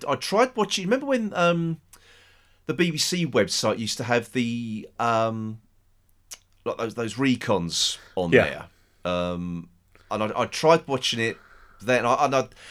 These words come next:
Speaker 1: I must admit, I, I never got on with recons, just watching stills, you know, camera stills and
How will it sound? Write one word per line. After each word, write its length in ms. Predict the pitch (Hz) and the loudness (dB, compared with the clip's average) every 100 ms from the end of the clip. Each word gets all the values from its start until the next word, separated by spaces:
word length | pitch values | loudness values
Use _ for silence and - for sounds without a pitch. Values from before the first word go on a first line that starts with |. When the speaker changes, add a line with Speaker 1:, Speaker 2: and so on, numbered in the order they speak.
| - - | -6 2
Speaker 1:
I 60 | |
must 240 | 156 160 156 | 4 4 2
admit, 140 | 139 | 2
I, 180 | 131 143 147 143 | 4 4 4 2
I 40 | |
never 260 | 143 151 135 | 4 2 4
got 160 | 147 | 2
on 100 | 123 | 2
with 100 | 110 90 | 0 -2
recons, 640 | 92 85 101 87 85 - | -4 -2 -2 -2 -2 -6
just 180 | 104 - | -6 -4
watching 340 | 110 - 98 | -4 -4 -4
stills, 840 | - - 117 95 87 85 - - - _ _ _ | -4 0 2 2 -2 -4 -4 -4 -10 _ _ _
you 100 | 98 | -4
know, 160 | 87 85 | -4 -2
camera 340 | 110 101 92 | -2 -2 -2
stills 480 | - 95 87 85 85 | -4 -4 -4 -6 -4
and 300 | 87 82 | -4 -6